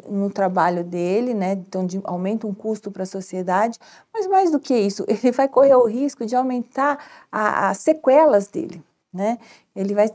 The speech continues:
ser improdutivo não só aqueles dias, mas talvez pro resto da vida. E na hora que você faz esse exame,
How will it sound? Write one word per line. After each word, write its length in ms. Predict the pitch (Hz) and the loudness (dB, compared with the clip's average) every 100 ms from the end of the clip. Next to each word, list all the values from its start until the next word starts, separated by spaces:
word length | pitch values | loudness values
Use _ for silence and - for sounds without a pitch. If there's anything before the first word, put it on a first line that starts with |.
| - | -6
ser 180 | - 214 | -6 -4
improdutivo 640 | 220 214 208 208 220 214 | -2 -2 -2 -6 -6 -2
não 120 | 226 | -2
só 120 | 233 | 0
aqueles 320 | 220 226 214 202 | 0 0 -2 -2
dias, 180 | 247 | -2
mas 260 | 262 277 269 _ | -2 -4 -6 _
talvez 260 | 214 202 214 | 0 2 0
pro 140 | 226 | -2
resto 180 | 208 202 | -2 -2
da 80 | 190 | -2
vida. 340 | 190 185 - - | -2 -4 -6 -6
E 80 | |
na 100 | 214 | -2
hora 140 | 220 226 | -2 -2
que 60 | |
você 120 | - 208 | -6 -8
faz 380 | - 269 302 | -4 0 0
esse 180 | 254 - | -2 -8
exame, 560 | 190 202 247 269 220 | -8 -2 0 0 -2